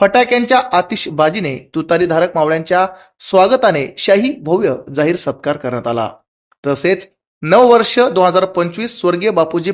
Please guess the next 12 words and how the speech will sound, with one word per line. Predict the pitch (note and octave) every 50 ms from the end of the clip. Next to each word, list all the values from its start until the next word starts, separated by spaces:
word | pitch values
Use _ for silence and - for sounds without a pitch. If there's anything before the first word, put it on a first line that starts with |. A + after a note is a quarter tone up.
| - -
फाउंडेशन | D#3+ D3 D#3 F3 G#3+ G#3 - C#3 A#2+ - -
दिनदर्शिका | - - E3+ F#3+ F#3 F3 F#3 F#3 F3+ - F#3+ F3+ F#3+ F#3+ G#3 G#3+ - - - _ _ _ -
प्रदर्शित | - F#3+ G3+ G3 A#3+ A#3 - C#4 C#4 - -
करण्यात | A#3 A3 A3 A3 G#3+
आली | G#3 G#3 A3 A#3 B3 B3 - _ _ _ _ _ -
व | G#3+ A#3+
मतदारसंघात | A#3+ A3+ A3+ A3+ A3 A3+ A#3+ B3 A#3+ - - A3 A#3+ A#3+ G#3 D#3+ C#3 C#3 C#3 - _ _
मोफत | - E3 E3 F3 E3+ E3+ A#3+ A#3+ B3
वाटप | F3 E3+ E3 E3+ F3 E3+ -
करण्यात | - E3 D#3+ E3 E3
येणार | E3 D#3+ E3 D#3+
असल्याचे | D#3 - - F#3 G#3+ - - C#3 C3 - - _